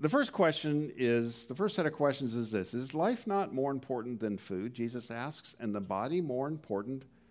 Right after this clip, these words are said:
than clothes?" Well, these are rhetorical questions, but let's be sure we're clear on this. Which is more important, life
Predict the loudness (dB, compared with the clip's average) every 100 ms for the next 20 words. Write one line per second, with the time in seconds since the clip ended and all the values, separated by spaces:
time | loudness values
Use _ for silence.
0 | _ _ -4 -4 -2 0 -2 -4 -14 -20
1 | _ _ _ _ _ _ _ _ _ _
2 | -2 2 2 2 0 2 0 2 -2 0
3 | 0 -2 -2 0 2 0 0 -2 0 0
4 | -2 -4 -4 -4 -4 -4 -4 -6 -10 0
5 | 0 2 0 2 4 4 0 -4 -2 -4
6 | 2 4 4 2 -4 -14